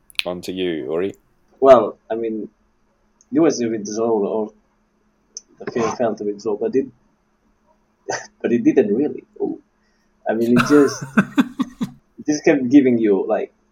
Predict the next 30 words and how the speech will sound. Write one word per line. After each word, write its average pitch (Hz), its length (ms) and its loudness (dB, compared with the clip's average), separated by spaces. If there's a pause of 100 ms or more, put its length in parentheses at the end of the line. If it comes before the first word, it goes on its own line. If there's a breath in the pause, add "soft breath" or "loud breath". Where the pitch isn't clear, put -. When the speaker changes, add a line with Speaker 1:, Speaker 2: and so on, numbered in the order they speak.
(160)
Speaker 2:
layer 107 380 0
and 98 180 -4
layer 104 240 0
and 98 160 -2
layer 101 240 -2
of - 260 -10
plot 104 260 0 (120)
twist 101 400 -2
and 92 240 -6
things 101 260 -4
that 98 200 -2 (240)
they 104 180 -2
kept 101 200 -6
discovering. 101 720 -2
So 87 360 -8
I - 40 -8
don't - 160 -16
know. 92 220 -12 (300)
And 101 140 -6
the 101 100 -6
climax 113 520 -2
of 104 320 -4 (260)
piecing 107 480 -2
it, 101 120 -4
everything 104 420 -2
together, 104 600 -2 (100)
and - 220 -12 (460)
n-, 123 360 2
not 120 220 4 (100)
the 107 320 -4